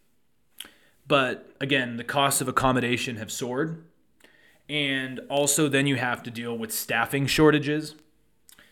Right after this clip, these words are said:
Basically, and this is something that I think covid also just made significantly worse, but in, in, you ha-, in these towns, almost all of these ski towns, from Mammoth to Breckenridge to Park City to all of them, Jackson Hole,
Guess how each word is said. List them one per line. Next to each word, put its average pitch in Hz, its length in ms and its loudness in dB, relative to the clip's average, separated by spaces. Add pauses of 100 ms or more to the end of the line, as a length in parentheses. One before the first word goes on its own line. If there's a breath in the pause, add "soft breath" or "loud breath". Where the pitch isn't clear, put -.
(420 soft breath)
Basically, 156 720 4 (200 loud breath)
and 143 140 2
this 147 120 4
is 143 120 2
something 135 420 4
that 127 100 2
I 117 100 2
think 117 320 -8
covid 131 460 2
also 123 480 2
just 113 480 -8 (180)
made 123 360 0
significantly 120 600 -4
worse, 117 360 0
but 120 300 -6 (360 soft breath)
in, 151 140 -4
in, 151 200 -6
you 143 100 0
ha-, 151 160 -2 (360)
in 185 160 2
these 170 200 2
towns, 107 440 -4
almost 170 320 0
all 147 160 6
of 131 80 4
these 120 160 -2
ski 135 180 -4
towns, - 360 -12
from 131 240 -6
Mammoth 139 320 2
to 123 80 0
Breckenridge 120 800 4 (560 soft breath)
to - 80 -12
Park 139 260 6
City 127 480 8
to 123 260 -6
all 123 280 -2
of 110 80 -2
them, 107 140 -6
Jackson 117 380 -2
Hole, 101 260 -12